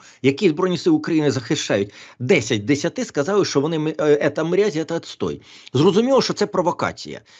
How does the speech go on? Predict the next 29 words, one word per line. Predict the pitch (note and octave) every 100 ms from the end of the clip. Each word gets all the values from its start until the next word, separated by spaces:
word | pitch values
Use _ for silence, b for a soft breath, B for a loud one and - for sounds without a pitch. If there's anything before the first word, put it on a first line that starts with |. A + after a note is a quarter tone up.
| b
Зрозуміло, | A#2 G3+ A3 A#3+ A3 G#3 C#3+
що | E3+
в | C#3+
Дніпрі, | E3 F#3+ - F#3 A#3 A#3+ b b b -
може, | D3 G3+ G#3+ A3
троє | - F#3+ E3+ G#2 F2
було | F#2 A#2 A2
негідників, | B2 D#3 A2 G#2+ A2
які | A#2 -
сказали | - B2 A#2
щось | G#2+ A2 B2+
негативне, | A2+ C#3+ A#3 G3+ - B B
а | -
сім | B2+ - G#3+
сказали | - D3 E3+ D#3
позитивне. | D#3 E3+ D#3 A#2 A2+
Але | B2 F#3
хтось | - - A3 C#3 -
робить | C#3+ B2 A2 A2
цю | -
провокацію, | - F#2 F#2+ F#2+ A2+ - F3+ B B -
хтось | - G3+ G3+ G3+
її | C3+ A#2
закидує | F#2+ - C#3 - A#2 A2 F3+ G3+ B B
і | D3
хтось | - - A3+ -
її | A#3
максимально | F3+ C3+ - A#2+ D3+ F3+ F3
вірусить. | E3 F#3 - G#2 -